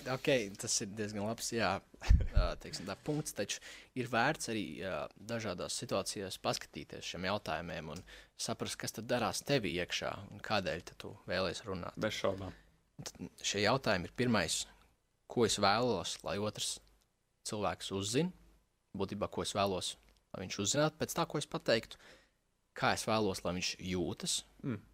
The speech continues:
Speaker 1: būtībā pēc tā, ko es pasaku, kā viņš vēlas sajusties, un ko lai viņš dara, tad, kad viņš ir
Speaker 2: Mm.
Speaker 1: uzzinājis šo informāciju būtībā. Un, ā, patiešām šie trīs jautājumi ir diezgan liela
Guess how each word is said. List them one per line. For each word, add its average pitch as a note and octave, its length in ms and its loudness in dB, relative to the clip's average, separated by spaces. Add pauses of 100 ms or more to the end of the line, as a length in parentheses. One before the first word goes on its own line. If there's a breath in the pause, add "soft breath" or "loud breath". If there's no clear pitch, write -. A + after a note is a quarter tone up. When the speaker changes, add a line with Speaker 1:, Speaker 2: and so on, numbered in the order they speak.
(120)
Speaker 1:
būtībā G#2+ 440 -2
pēc - 220 -8
tā, G2 160 4
ko - 160 -6
es F#2 120 -2
pasaku, - 360 -2
kā G#2 160 4
viņš - 160 -4
vēlas F#2+ 340 4
sajusties, - 640 0 (580 loud breath)
un - 120 -8 (220)
ko C#3 240 4
lai A2+ 140 6
viņš G2+ 220 2
dara, G#3 300 4 (560)
tad, - 120 -6
kad F#2 120 -6
viņš E2 200 -2
ir F#2+ 60 0
Speaker 2:
Mm. F#2+ 40 2
Speaker 1:
uzzinājis F2 340 -2
šo F2 80 -4
informāciju E2+ 560 -6
būtībā. F2 420 -2 (580 loud breath)
Un, - 160 -6
ā, F2 120 -2 (240)
patiešām G#2+ 640 0
šie A2 240 -4
trīs C3 320 0
jautājumi F#2+ 500 4
ir F2+ 60 -6
diezgan F#2+ 440 -2
liela G#2 640 0